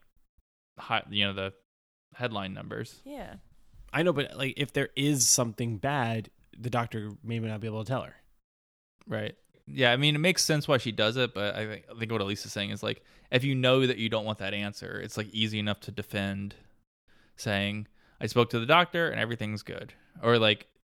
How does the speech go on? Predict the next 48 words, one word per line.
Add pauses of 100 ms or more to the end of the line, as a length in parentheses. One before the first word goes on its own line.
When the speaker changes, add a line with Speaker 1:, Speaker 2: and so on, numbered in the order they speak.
(120)
Speaker 1:
don't,
don't
even
talk
about
what
your
sources
are.
Just
say,
Speaker 3:
Yeah.
Speaker 1:
like, (640)
"President's
doing
fine." (480)
Speaker 2:
Yeah. (520)
Speaker 3:
Yeah,
Speaker 2:
Take
Speaker 3:
I
Speaker 2:
it
Speaker 3:
guess
they,
I
just
feel
like
they
already
established
the
whole,
like, (840)
everyone
always
asks,
"When
was
the
last
time
you
spoke
to
the
president
about
it?"